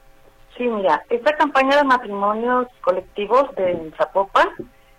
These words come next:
eh, si nos organizamos, nos casamos todos, es para todos y todas, el, el, las personas de, de Zapopan,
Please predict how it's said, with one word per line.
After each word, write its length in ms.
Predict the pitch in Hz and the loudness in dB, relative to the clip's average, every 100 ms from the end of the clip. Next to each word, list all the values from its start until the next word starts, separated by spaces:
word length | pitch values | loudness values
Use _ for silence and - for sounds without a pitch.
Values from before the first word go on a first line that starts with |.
| _ | _
eh, 360 | - 175 175 170 196 | 0 2 2 -2 -4
si 80 | |
nos 300 | 190 185 180 | -2 -2 0
organizamos, 640 | 180 180 185 180 202 214 240 | -2 0 -2 2 2 4 2
nos 180 | 226 | 0
casamos 440 | 226 180 196 208 202 | -2 0 0 0 -2
todos, 460 | 190 202 247 427 - _ _ _ _ _ - | 2 4 4 0 -2 _ _ _ _ _ -2
es 300 | 214 226 226 | 0 0 2
para 280 | 233 233 233 | 4 4 4
todos 300 | 233 247 233 | 2 2 -2
y 80 | 220 | 0
todas, 360 | 208 254 285 392 - _ _ _ _ _ | 4 6 6 4 -2 _ _ _ _ _
el, 520 | - 185 185 180 180 - | 2 4 4 2 -2 -8
el, 720 | 196 196 190 190 185 180 180 180 | -2 0 2 0 -2 -6 -4 -2
las 180 | 185 180 | -2 -4
personas 380 | 175 185 196 202 | -2 0 0 2
de, 260 | 180 165 | 2 2
de 100 | 180 165 | -2 -4
Zapopan, 600 | 165 - 214 233 285 | -4 0 0 2 2